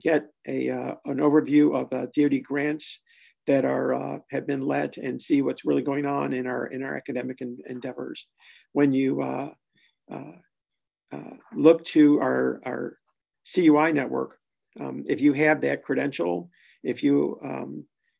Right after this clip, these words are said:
uh, are working on a current D O D project and you have a cat card, um, you can work with your core or your, uh, your C O to, uh, get approval for access to D tic. And from there,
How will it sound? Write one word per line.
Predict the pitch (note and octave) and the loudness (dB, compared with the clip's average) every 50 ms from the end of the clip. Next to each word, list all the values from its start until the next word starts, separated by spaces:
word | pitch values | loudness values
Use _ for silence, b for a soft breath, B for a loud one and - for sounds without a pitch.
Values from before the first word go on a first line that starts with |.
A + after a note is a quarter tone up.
| _ - - | _ -18 -16
uh, | C#3+ C3 - | -14 -12 -6
are | - - C3 | -2 -2 4
working | C3 D#3 D3+ D3+ D#3+ D#3 | 6 6 6 6 2 0
on | C#3+ C#3 B2+ | 0 0 -2
a | B2+ | -4
current | - - - D3 D3 D3 D3 C3+ - | -6 -4 -2 0 0 2 0 0 0
D | - C#3+ | 0 0
O | C#3+ | 2
D | C#3 C#3 | 2 0
project | C3+ - - C#3 C3+ C3 D#3 D3 C#3+ C#3 - | -2 -2 -4 -4 -2 0 0 0 0 0 -2
and | C3 C3 | -6 -6
you | C3+ C3 | -6 -4
have | C3+ B2+ C3 | -6 -6 -8
a | - | -10
cat | _ - C3+ C#3+ C#3+ - | _ -2 -2 -2 -2 -2
card, | - D3+ D#3 D#3 D#3+ D#3+ D3+ _ b b b b b b b - | -4 -2 -2 -2 -4 -6 -8 _ b b b b b b b -12
um, | - - - D3 C#3 C#3 - | -10 -10 -10 -10 -12 -12 -8
you | - D3 D3 | -4 -4 -2
can | - - C#3 C#3 | -2 -2 -2 2
work | C#3 D3 D3 - | 2 0 2 2
with | C#3+ B2+ | -2 0
your | - C#3 - | 0 -4 -4
core | - - D3+ C#3+ D3+ D3+ D3+ D3 D3+ D3+ | -2 0 2 4 4 6 4 4 2 2
or | - - C3 | 0 0 -2
your, | C3 B2+ C3 B2+ B2 B2+ C3 - - | 0 0 -2 -2 -2 -4 -4 -8 -10
uh, | B2+ B2 A#2 B2+ C3 - _ _ _ - | -12 -14 -14 -14 -16 -18 _ _ _ -6
your | - B2+ | -6 -6
C | - - - C#3 C3+ | -6 -4 -2 -2 0
O | C3 C#3 C#3 C#3+ D3+ F3+ - b b b b b b - | 0 0 0 -2 -2 -4 -8 b b b b b b -14
to, | - - D3+ C3 B2+ B2+ C#3+ | -6 -2 0 0 0 0 -2
uh, | C3+ C3 C3 B2+ C3 C3 | -4 -6 -8 -8 -8 -4
get | - D3 D3 | -2 -2 -2
approval | C#3+ C#3+ - D3 C#3+ D3+ D3 | -2 0 -2 0 0 0 -2
for | - - C3+ | -2 -2 -2
access | C3+ C3 - - C3+ - | -2 -2 -4 -6 -8 -6
to | C#3 | -4
D | B2 C3 C#3+ | -2 -2 -2
tic. | C#3 - C#3+ C#3+ C#3 - | 0 0 -2 -2 -2 -4
And | B2+ B2+ | -8 -6
from | - C3+ C3 C3+ | -6 -6 -4 -2
there, | C#3+ D3 D3 D3 D3 D3+ | -2 -2 0 -2 -2 -4